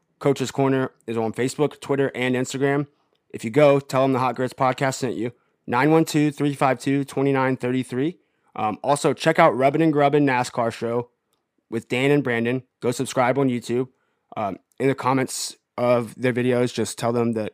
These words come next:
Hot Grits Podcast is gonna kick their ass on the bowling lane. Uh, car-,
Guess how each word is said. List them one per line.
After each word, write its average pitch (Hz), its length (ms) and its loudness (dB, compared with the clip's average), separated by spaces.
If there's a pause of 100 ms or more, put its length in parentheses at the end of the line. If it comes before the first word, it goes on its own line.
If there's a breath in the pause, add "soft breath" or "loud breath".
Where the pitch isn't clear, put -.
(140)
Hot 113 140 -8
Grits 110 160 -10
Podcast 113 440 -4
is 107 60 -14
gonna 107 200 -8
kick - 160 -14
their 120 120 -2
ass 110 220 -4
on 123 80 -4
the 120 60 -4
bowling 104 280 -10
lane. 104 160 -10 (480)
Uh, 175 220 -6
car-, - 320 -4